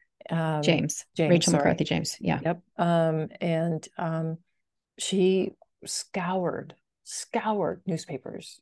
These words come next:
Speaker 1: So for, like, four years, all she did was look at newspapers looking for, um, like, tens of thousands <laughs> of newspapers looking for axe murders. And she found a pattern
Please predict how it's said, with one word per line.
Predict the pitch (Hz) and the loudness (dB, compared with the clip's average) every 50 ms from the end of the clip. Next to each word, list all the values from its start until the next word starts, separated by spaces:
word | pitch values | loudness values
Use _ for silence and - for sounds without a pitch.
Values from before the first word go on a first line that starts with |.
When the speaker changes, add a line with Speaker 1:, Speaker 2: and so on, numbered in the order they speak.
| _ - | _ -12
Speaker 1:
So | - - 170 | -8 -8 -8
for, | 156 - 175 | -4 -2 -2
like, | 165 170 170 | -2 -2 -2
four | - - 202 | -2 -2 0
years, | 196 180 175 170 147 123 - | 0 0 0 0 -2 -2 0
all | - 160 160 | 0 -2 -2
she | 151 - - 160 | 0 -2 -2 0
did | - 170 165 139 | 0 0 0 0
was | 139 151 - - | -2 -2 0 -2
look | 160 - | -2 -2
at | - - - | -4 -2 0
newspapers | 165 180 175 - 165 151 - 156 151 - - | 0 -2 0 -2 -6 -4 -4 -4 -6 -4 -6
looking | 156 - - 156 156 | -6 -4 -2 -4 -4
for, | - - - 175 170 160 170 175 180 - - - - - - - - - - - - _ _ | -4 -4 -2 0 0 0 0 -2 -4 -6 -12 -20 -20 -20 -20 -20 -20 -20 -20 -20 -20 _ _
um, | - 165 156 156 151 151 147 151 156 156 - _ _ _ _ _ _ _ _ _ _ - _ _ _ _ _ - | 0 0 2 2 2 0 0 -2 -2 -4 -8 _ _ _ _ _ _ _ _ _ _ -20 _ _ _ _ _ -6
like, | 165 - - _ - _ _ _ | -6 -6 -6 _ -20 _ _ _
tens | - - 190 196 196 - | -6 -2 0 0 0 0
of | 180 170 | -2 -2
thousands | - 180 165 180 190 165 139 - - 175 170 - | -2 -2 -2 -2 -2 -2 -4 -6 -6 -8 -6 -6
<laughs> | - - | -4 -2
of | 165 170 - - | -2 -2 0 0
newspapers | 180 165 - 139 - - - 156 147 - - - - - - - - - - - - | 0 -2 -2 -4 -8 -6 -6 -4 -2 -2 -2 -4 -4 -8 -14 -18 -18 -18 -14 -2 2
looking | 170 170 170 - 180 | 2 2 4 2 0
for | 170 - - | 0 0 -2
axe | - - 147 165 - - | -4 -4 -4 -6 -6 -8
murders. | - - - - 185 - - - - - | -6 -6 -6 -8 -10 -12 -16 -12 -4 -2
And | 160 160 156 - | 0 0 0 0
she | - - - | 2 2 2
found | 165 - 165 160 165 | 2 2 2 2 2
a | 175 | 2
pattern | 175 - - 160 151 156 147 147 151 160 165 165 | 2 0 -2 -4 -2 -2 -2 -4 -4 -4 -6 -6